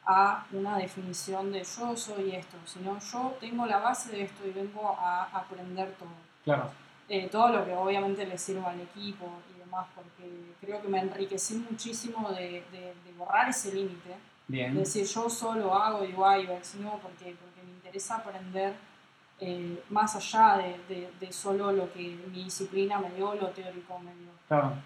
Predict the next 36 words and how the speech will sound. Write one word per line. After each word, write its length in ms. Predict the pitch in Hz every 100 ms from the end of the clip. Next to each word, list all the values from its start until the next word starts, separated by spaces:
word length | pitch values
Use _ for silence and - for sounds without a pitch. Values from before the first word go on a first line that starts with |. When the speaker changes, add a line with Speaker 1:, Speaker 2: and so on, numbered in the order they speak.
| -
Speaker 1:
Eh, 160 | 180
entonces 520 | 180 180 240 233 254 208
está 260 | 196 -
bueno 340 | 196 196 196 185
cuando 220 | 180 180
empezás 420 | 175 175 - 190
a 40 | -
ser 180 | - 185
un 80 |
poco 280 | 180 180 180
híbrido. 360 | 175 175 175 175 - _ _
Speaker 2:
Sí, 260 | - 147 139 139 - -
sí, 160 | - 156
bueno, 300 | 151 143 135
yo 420 | 135 151 151 156 - - - - - _ -
pienso 320 | 156 156 156
más 340 | 165 165 170 170
o 40 |
menos 280 | 175 175 170
como 200 | 175 165
tú. 240 | 180 214 - -
Mi 160 | 143
única 240 | 147 151 175
diferencia 600 | 160 143 143 143 160 165
es 140 | 143
que 140 | - 147 - - -
lo 220 | 143 165
único 260 | 175 180 175
que 80 |
yo 80 | 139
no 160 | 143 156
hago 360 | 156 156 165 165 - - - - -
son 280 | - 143 139
cosas, 580 | 147 151 147 143 - -
eh, 600 | 131 123 117 117 117 113
impresas. 560 | 120 120 127 - 104